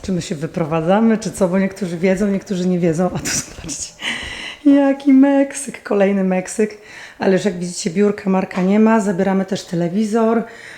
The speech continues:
Moje biurko zostaje, bo tu jest cały sprzęt jakby w tym biurku zamontowany od internetu, a poza tym to biurko mi nie pasuje. E, później i tak w oficie będę sobie zmieniać całkowicie, już jak Marek sobie wybuduje swój.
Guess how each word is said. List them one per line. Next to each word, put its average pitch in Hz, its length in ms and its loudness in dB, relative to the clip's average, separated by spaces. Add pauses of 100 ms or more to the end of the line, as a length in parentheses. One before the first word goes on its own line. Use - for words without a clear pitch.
(120)
Moje 214 260 6
biurko 208 360 -2
zostaje, 202 480 2
bo 190 100 -2
tu 202 120 0
jest 196 400 0
cały 220 360 2
sprzęt - 640 0
jakby 175 560 2 (420)
w - 80 -20
tym 202 180 2
biurku 214 340 2
zamontowany 190 640 2
od 170 100 -2
internetu, 185 600 0
a 175 60 0
poza 180 200 -2
tym 185 140 -4
to 165 100 -10
biurko 175 320 -6
mi 165 80 2
nie 190 120 2
pasuje. 190 600 2 (640)
E, 180 500 4 (160)
później 240 320 4
i 208 40 2
tak 214 180 2
w 180 60 -2
oficie 196 300 -2
będę 180 180 0
sobie 180 260 -2
zmieniać 190 420 2
całkowicie, 185 600 0
już 170 140 -2
jak - 180 -4 (400)
Marek 190 280 4
sobie 190 200 -2
wybuduje 180 460 2
swój. 240 560 2